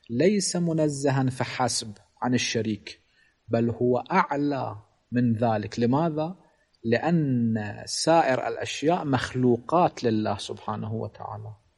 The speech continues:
والخالق أعلى من المخلوق، فلا يمكن أن يكون المخلوق شريكاً للخالق، لأن كل وجود المخلوق وكل قدراته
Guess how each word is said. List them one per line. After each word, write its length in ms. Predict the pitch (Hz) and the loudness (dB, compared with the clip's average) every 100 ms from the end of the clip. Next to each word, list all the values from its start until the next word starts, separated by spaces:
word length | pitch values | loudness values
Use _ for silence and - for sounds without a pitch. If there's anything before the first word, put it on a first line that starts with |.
| _ _ _ _ _ | _ _ _ _ _
والخالق 1000 | 113 113 107 101 - 123 135 147 147 - | -2 2 2 0 0 2 2 2 -2 -2
أعلى 400 | 160 160 160 156 | 0 2 0 0
من 160 | 139 127 | -2 -2
المخلوق، 640 | 117 117 104 - 117 110 - | -2 -2 -6 -6 -6 -8 -6
فلا 280 | 120 131 165 | -4 -2 2
يمكن 500 | 156 165 175 - 147 | 4 6 6 2 -2
أن 160 | 127 123 | -2 0
يكون 400 | 113 - 135 120 | 0 0 -2 0
المخلوق 720 | 110 107 - 127 139 - - _ _ _ _ | 0 -2 -2 2 2 0 -8 _ _ _ _
شريكاً 720 | - - 113 131 127 127 131 143 _ _ _ _ _ _ _ _ - | -6 0 4 4 2 0 -2 -6 _ _ _ _ _ _ _ _ -6
للخالق، 640 | 113 107 - 110 107 104 | -2 -2 0 0 0 0
لأن 360 | 113 107 120 117 | -2 0 0 -2
كل 460 | 117 - 180 165 143 | -2 0 4 4 4
وجود 580 | 135 127 117 170 160 | 2 2 4 6 6
المخلوق 680 | 123 123 113 107 110 107 104 - - | 4 -2 -2 -4 -6 -6 -6 -10 -6
وكل 360 | 113 - 165 143 | -2 4 4 4
قدراته 720 | 123 113 110 107 104 - 98 | 0 0 0 0 -2 -4 -6